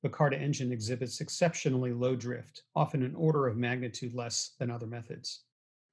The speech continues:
Carta Engine utilizes a flexible form of continuous data integration called scan matching.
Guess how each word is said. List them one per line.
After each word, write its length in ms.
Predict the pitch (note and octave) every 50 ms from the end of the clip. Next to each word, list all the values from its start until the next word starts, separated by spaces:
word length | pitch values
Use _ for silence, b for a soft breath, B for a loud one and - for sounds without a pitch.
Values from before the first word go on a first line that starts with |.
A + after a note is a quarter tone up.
| _ _ -
Carta 240 | - D#3+ D#3 C#3+ C#3+
Engine 340 | C#3+ D3 C#3+ A#2 C#3 C#3
utilizes 600 | C3 B2+ C3 C3+ C3 B2+ B2+ B2+ B2 A#2 C3+ A#2+
a 60 | B2 A#2
flexible 500 | - - C#3 B2+ - - - B2+ C3 A#2+
form 400 | - - C3+ B2+ C3+ C#3 C#3+ C3+
of 80 | B2+
continuous 560 | - - A#2 - - D3+ D3+ D3 C#3 C3+ -
data 260 | - - C3+ D3+ D#3+ D#3
integration 560 | C3+ B2 A#2+ A#2+ - B2 A#2 - - C#3 B2
called 220 | - C3 C3+ B2+
scan 340 | - - - E3 E3+ E3 C#3+
matching. 460 | B2 A#2+ A#2+ - - - - - -